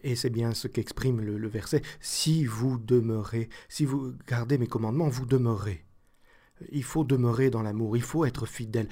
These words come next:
C'est ça que l'ami veut vivre, demeurer dans l'amour, être fidèle à l'amour donné. Et donc on voit bien que c'est pas une contradiction, que c'est pas, euh, comment dire,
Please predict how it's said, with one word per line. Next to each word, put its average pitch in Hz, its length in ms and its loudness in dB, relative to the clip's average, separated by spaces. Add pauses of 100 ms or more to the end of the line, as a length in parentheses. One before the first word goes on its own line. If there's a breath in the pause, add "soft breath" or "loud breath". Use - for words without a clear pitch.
(100)
C'est - 180 -2
ça 156 340 -2
que 151 160 -4
l'ami 131 520 0
veut 117 220 0
vivre, 101 560 -4 (380 soft breath)
demeurer 123 680 2
dans 110 160 -4
l'amour, 107 500 -6 (220 loud breath)
être 123 240 -2
fidèle 127 520 -2
à 101 60 -4
l'amour 113 420 -2
donné. 101 400 -6 (260)
Et - 60 -10
donc 135 160 -2
on 139 60 0
voit 131 160 4
bien 156 160 4
que 131 100 -2
c'est 123 140 2
pas 127 260 2 (220 loud breath)
une 123 120 -2
contradiction, 131 800 0
que - 120 -2
c'est 120 180 -4
pas, 123 300 -4 (260 loud breath)
euh, 120 420 -6
comment 113 220 -4
dire, 117 220 0